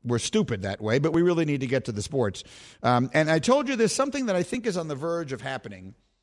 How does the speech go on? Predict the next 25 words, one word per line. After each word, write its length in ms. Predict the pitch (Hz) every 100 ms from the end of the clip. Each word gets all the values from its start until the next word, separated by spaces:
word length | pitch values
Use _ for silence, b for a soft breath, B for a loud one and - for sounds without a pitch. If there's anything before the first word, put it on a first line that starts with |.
| -
and 120 | 139
this 140 | 202 180
is 100 | 165
a 60 |
very 200 | 147 156
big 240 | 127 139 120
week 240 | 131 -
in 140 | 147 120
it. 160 | - _ _ _ _ _ _ _ _ - -
This 320 | 123 254 233
is 200 | 208 120
the 100 | 143
week 320 | 143 127 - -
something's 440 | - 165 151 131
gonna 180 | 143 120
have 220 | 131 143
to 80 | 107
happen 480 | 123 135 - 90 90 b b -
with 140 | 120
Aaron 300 | 135 127 113
Rodgers, 580 | 131 139 101 87 87 -
if 160 | 143 135
it's 140 | 127
gonna 200 | - 131
happen. 340 | 113 175 -